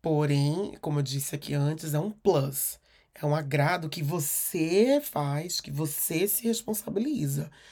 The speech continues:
Não é o seu prato principal. Sou convidado pra uma ceia, "Ei, deixa comigo a gelatina colorida." Não, não, Bi.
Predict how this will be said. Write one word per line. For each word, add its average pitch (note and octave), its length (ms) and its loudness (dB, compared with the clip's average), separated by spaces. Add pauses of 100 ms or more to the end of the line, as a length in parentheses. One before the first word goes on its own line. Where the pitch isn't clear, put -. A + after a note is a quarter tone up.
(220)
Não E3+ 260 4
é D3 60 8
o F#3 80 2
seu A#3 160 0
prato F#3 260 -4
principal. F3+ 680 -2 (360)
Sou - 180 -4
convidado D3+ 320 2
pra F3 100 -6
uma D#3+ 60 0
ceia, A3 240 6
"Ei, C4+ 120 6
deixa C#4+ 280 4
comigo A#3+ 240 0
a - 40 2
gelatina A#3 360 2
colorida." G#3 340 2
Não, D#3+ 280 2 (100)
não, D#3 240 -6
Bi. C3+ 240 -4